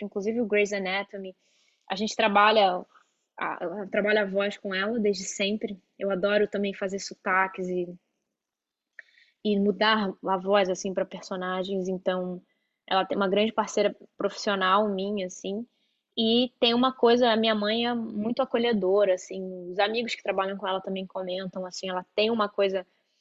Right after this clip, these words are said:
icônica maternal do cuidado, é, então ela é um porto seguro, assim, pra mim também até hoje,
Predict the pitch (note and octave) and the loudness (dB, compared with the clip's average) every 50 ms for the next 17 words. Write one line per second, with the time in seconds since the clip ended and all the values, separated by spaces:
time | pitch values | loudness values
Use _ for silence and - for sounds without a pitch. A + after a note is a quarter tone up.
0 | _ _ _ _ _ - - G#3+ G#3 - - A3 G#3+ G#3 G3+ - G3+ G3 F#3+ G3 | _ _ _ _ _ -6 -4 -4 -4 0 2 2 2 2 2 0 0 0 0 -2
1 | - - G3 G3 F#3 F#3 F#3+ F3+ F#3 F#3+ F#3+ F#3+ F#3 F3 F#3 - - G#3 G3+ F3 | 0 0 0 0 0 -4 -4 -2 0 0 -2 -2 -2 -4 -6 -4 -2 -2 -2 0
2 | E3 F3+ F#3 F#3+ F#3+ F#3 F3+ F3 E3+ F3 F3+ F3+ - _ _ _ _ _ _ _ | 0 2 4 4 4 4 2 2 0 -2 -2 -4 -4 _ _ _ _ _ _ _
3 | _ _ - F#3 F3+ F3+ F3+ F3+ F3 F3 E3+ E3+ E3+ E3+ F3 F3 - _ _ _ | _ _ -10 -8 -6 -6 -6 -6 -8 -8 -10 -10 -12 -12 -14 -16 -18 _ _ _
4 | - G3+ F#3 F#3 - G3 F#3+ G3 G3 F#3+ G3 G3 G3 G3+ G3+ G3+ G3+ - G#3+ G#3 | -8 -8 -8 -2 0 0 0 0 0 0 0 0 0 0 -2 -4 -2 -2 -2 -2
5 | - - - - A3+ G#3 G3+ G#3 A3 G3 F#3+ F3+ - - F#3+ F#3 G3 F#3 F#3 F3+ | -2 -4 -4 -4 -4 -2 2 2 4 4 2 0 0 -4 -6 -4 -4 -4 -4 -4
6 | F3+ F#3 F#3+ F3+ F3 F3 F3 F3+ F3+ - G3 F#3 F#3 F3+ F3 F3+ F3+ F3 F#3 F3+ | -4 -4 -6 -6 -4 -6 -6 -8 -4 -2 0 2 2 2 2 2 0 -2 -2 -4
7 | F3+ F3+ | -6 -6